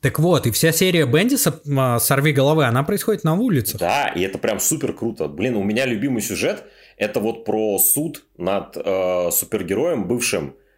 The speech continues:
Speaker 2: который там прервал
Speaker 1: Это бе-,
Speaker 2: ограбление.
Speaker 1: Белый Тигр или
Speaker 2: Да,
Speaker 1: как?
Speaker 2: да, да, да. Это же воп-, это же охуенный сюжет. Ну, типа, это прям, это мал-, ну, это, ну, это прям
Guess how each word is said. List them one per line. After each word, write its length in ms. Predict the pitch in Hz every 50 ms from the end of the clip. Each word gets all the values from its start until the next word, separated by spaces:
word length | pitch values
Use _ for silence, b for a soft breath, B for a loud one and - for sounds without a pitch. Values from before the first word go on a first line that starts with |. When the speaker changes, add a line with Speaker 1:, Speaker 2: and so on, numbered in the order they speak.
| b b
Speaker 2:
который 340 | - 90 85 - 107 104 98
там 200 | - 98 90 85
прервал 320 | - 98 101 110 123 135
Speaker 1:
Это 120 | 110 110 107
бе-, 80 | 107
Speaker 2:
ограбление. 280 | - 139 143 - 135 - - 147
Speaker 1:
Белый 240 | 156 156 147 139 135
Тигр 400 | 131 - 175 202 233 208 180 139 123
или 60 | 113
Speaker 2:
Да, 200 | 110 113 120 123 107
Speaker 1:
как? 80 | 87 -
Speaker 2:
да, 140 | 107 110
да, 120 | 92 98 98
да. 180 | 101 101 82 -
Это 140 | - - 87
же 100 | 78 90
воп-, 160 | 95 95 101 -
это 160 | 107 - -
же 100 | - 104
охуенный 560 | - - - - 107 95 110 143 139 127 101
сюжет. 400 | - - 87 85 117 110 92 - -
Ну, 60 | 90
типа, 200 | 107 - - 113
это 120 | 104 101 110
прям, 320 | - 123 123 117 101 B B B B B B B B B B B
это 220 | - - - 101
мал-, 240 | 95 113 139 165 - -
ну, 180 | 127 127 127 -
это, 260 | - - 113 101 - - _ -
ну, 160 | 101 110 101
это 100 | 98 -
прям 400 | - 117 120 117 98 - -